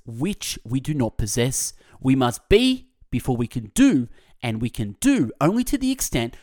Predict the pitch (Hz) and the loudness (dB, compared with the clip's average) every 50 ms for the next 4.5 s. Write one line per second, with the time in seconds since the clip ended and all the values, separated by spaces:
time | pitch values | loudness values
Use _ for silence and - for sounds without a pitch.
0 | - - - - - 269 185 156 160 - - - - 113 110 - - 143 160 185 | -18 -12 -6 -2 -2 0 0 -2 -4 -4 -6 -8 -8 -10 -8 -6 -4 -2 -2 -2
1 | 165 117 - - _ _ _ _ _ _ _ _ _ - 139 131 127 - - 147 | -2 -4 -8 -12 _ _ _ _ _ _ _ _ _ -4 -2 -2 -2 -2 0 0
2 | 127 117 104 107 110 117 151 185 - - 214 240 220 - - 131 113 110 107 104 | 0 0 -2 -2 -2 0 0 0 0 -2 -4 -4 -4 -2 0 0 2 2 0 -2
3 | - - _ - 117 117 113 117 135 139 - - - 185 180 185 180 - 190 170 | -6 -12 _ -8 -6 -4 -2 -2 -2 -2 -2 -4 -2 -2 0 0 0 2 0 0
4 | 175 190 - - - 120 110 107 107 - | 0 -2 -4 -2 -2 0 0 -2 -4 -8